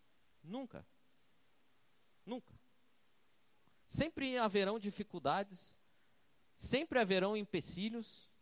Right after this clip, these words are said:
e tudo que precisa ser mudado e que você precisa começar a fazer que você não faz, é difícil. Porque senão você estaria fazendo.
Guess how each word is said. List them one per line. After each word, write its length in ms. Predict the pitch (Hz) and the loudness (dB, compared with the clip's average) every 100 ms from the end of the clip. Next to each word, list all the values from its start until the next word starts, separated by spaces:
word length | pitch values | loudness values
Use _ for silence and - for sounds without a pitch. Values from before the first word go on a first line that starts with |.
| - - - - - - | -20 -20 -20 -20 -16 -6
e 120 | 165 | -4
tudo 260 | - 339 | 0 0
que 100 | 349 | 0
precisa 440 | 269 233 - 247 226 | 0 2 2 2 0
ser 180 | 208 214 | 2 2
mudado 480 | 202 160 170 185 | 2 4 4 4
e 40 | 160 | 0
que 100 | 160 | -2
você 240 | 165 190 | -2 -2
precisa 360 | 170 165 180 180 | -4 -6 -2 -2
começar 380 | 175 165 - 160 | -2 -4 0 -2
a 60 | |
fazer 320 | 175 147 165 | 0 -2 -2
que 80 | 165 | -4
você 280 | 147 139 160 | -6 -4 -4
não 160 | 156 135 | -6 -4
faz, 520 | - 185 170 - - _ _ - | 0 0 0 -4 -10 _ _ -10
é 80 | |
difícil. 520 | 147 170 - 101 - - _ _ _ _ | -8 -6 -10 -12 -14 -20 _ _ _ _
Porque 120 | - - | -14 -10
senão 200 | 202 214 | -8 -6
você 100 | 202 | -4
estaria 240 | 226 214 | -2 -4
fazendo. 460 | 214 208 156 127 | -2 -4 -6 -8